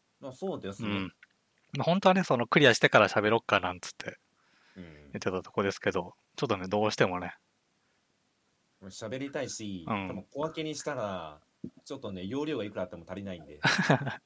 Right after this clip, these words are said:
Speaker 1: <laughs> 小分けにしていかないと。
Speaker 2: うん。
Speaker 1: 一回で全部取ってしまうとすごいことになるというね、危惧があったので、小分けにして、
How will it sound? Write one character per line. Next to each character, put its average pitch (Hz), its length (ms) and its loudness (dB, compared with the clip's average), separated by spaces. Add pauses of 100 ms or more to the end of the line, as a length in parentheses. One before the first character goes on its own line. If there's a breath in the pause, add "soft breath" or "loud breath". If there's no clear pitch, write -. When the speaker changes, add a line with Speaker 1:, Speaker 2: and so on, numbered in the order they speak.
(140)
Speaker 1:
<laughs> - 20 -
小 247 720 0
分 127 140 -2
け 127 100 -6
に 117 80 -8
し - 60 -10
て 123 80 -8
い 113 40 -4
か 113 120 -4
な 104 100 -4
い 95 80 -10
と。 85 160 -10
Speaker 2:
う 107 40 -10
ん。 92 400 -8 (360)
Speaker 1:
一 131 160 -12 (100)
回 170 180 0
で 113 100 -8
全 120 240 -8
部 113 80 -8
取 107 160 -10
っ - 20 -20
て - 120 -14
し - 120 -10
ま 101 100 -6
う 101 60 -6
と 95 80 -10
す 123 200 -8
ご 143 140 0
い - 20 0
こ 135 80 -2
と 110 100 -4
に 95 60 -4
な 95 80 -4
る 92 120 -8
と 90 120 -10
い 85 100 -12
う 82 60 -14
ね、 92 100 -14 (540)
危 135 160 -12
惧 107 100 -8
が 90 120 -4
あ 90 40 -4
っ - 60 -18
た 87 100 -8
の 78 140 -14
で、 73 180 -20
小 113 140 -8
分 107 200 -6
け - 20 -8
に 101 100 -8
し - 80 -12
て、 - 220 -12